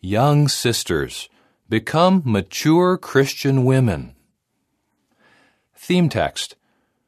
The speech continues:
Women should likewise be moderate in habits, faithful in all things. First Timothy three eleven. Song one hundred thirty-three. Worship Jehovah during youth.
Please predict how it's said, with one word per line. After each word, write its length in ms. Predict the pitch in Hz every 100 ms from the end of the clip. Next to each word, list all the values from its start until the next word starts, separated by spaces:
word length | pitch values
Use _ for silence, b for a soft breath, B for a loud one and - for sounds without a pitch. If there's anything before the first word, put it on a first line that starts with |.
| _ -
Women 440 | 110 175 120 101
should 280 | 110 101 98
likewise 720 | 107 135 151 98 87 101 110
be 200 | - 92
moderate 540 | 90 90 90 107 120
in 160 | 127 123
habits, 680 | 131 156 107 - - - - _ _
faithful 680 | - - 190 190 - 87 85
in 200 | 107 113
all 300 | 120 117 117
things. 640 | 110 - 76 67 - - - _ _ _ _ _ _
First 340 | _ 123 139 -
Timothy 440 | 123 123 120 120
three 360 | 117 87 90 92
eleven. 480 | 98 90 71 65 67 _ _ _ _ _ _ _ _ _ _ _ _ -
Song 440 | - 147 165 143
one 200 | 123 165
hundred 360 | 151 143 151 135
thirty-three. 680 | 123 123 113 120 117 69 - _ _ _ _ -
Worship 480 | 104 165 - 190 -
Jehovah 600 | 170 160 135 107 82 82
during 380 | 82 98 107
youth. 420 | 107 92 73 -